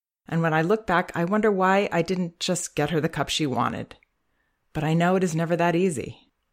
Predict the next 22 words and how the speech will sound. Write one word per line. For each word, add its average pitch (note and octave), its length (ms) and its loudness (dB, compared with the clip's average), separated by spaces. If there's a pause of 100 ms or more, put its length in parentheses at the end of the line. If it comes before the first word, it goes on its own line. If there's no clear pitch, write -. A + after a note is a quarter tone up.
(420)
Thanks." - 600 -6 (2250)
Okay, D#3 420 0 (380)
so E3+ 760 4 (360)
what E3 440 -2
I'm D3+ 360 -4
hearing G3 380 2
in D#3+ 140 2
this - 400 -2 (240)
parent's C#3 480 -6 (140)
note C#3 440 -2
is D3+ 240 0
that D3 500 0
her D3+ 180 -8
daughter E3+ 360 2
is - 260 -4
really D#3+ 380 2
gotten C3 480 -6
stuck - 600 -4
in, C3 400 -6 (300)
uh, B2 300 -6
trying C3+ 260 -6
to C#3+ 80 -4